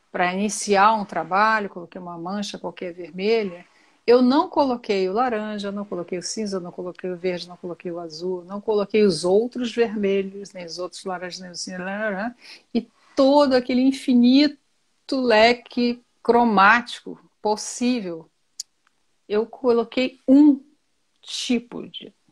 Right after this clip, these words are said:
vermelho. E aí eu tenho o vermelho diante de uma tela branca,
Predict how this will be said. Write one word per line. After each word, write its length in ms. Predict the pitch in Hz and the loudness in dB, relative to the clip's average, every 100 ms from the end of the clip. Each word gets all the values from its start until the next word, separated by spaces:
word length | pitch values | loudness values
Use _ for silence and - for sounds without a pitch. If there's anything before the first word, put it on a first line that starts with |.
| _ _ | _ _
vermelho. 580 | - 175 160 175 147 - - _ _ _ _ _ _ _ | -6 -6 -6 -6 -6 -8 -18 _ _ _ _ _ _ _
E 140 | - 233 | 2 4
aí 260 | 226 240 | 6 4
eu 120 | 285 294 | 0 -2
tenho 640 | - 233 208 190 175 180 _ _ _ _ _ _ _ _ | -2 -2 -2 -6 -10 -16 _ _ _ _ _ _ _ _
o 100 | 208 | -2
vermelho 640 | 220 240 226 220 233 254 - | 0 0 0 0 0 -4 -8
diante 540 | 208 247 226 226 - | -4 0 0 -4 -8
de 80 | 202 | -8
uma 160 | 208 | -8
tela 320 | 202 202 190 185 | -4 -2 -2 -2
branca, 500 | 170 165 156 - | -6 -8 -8 -12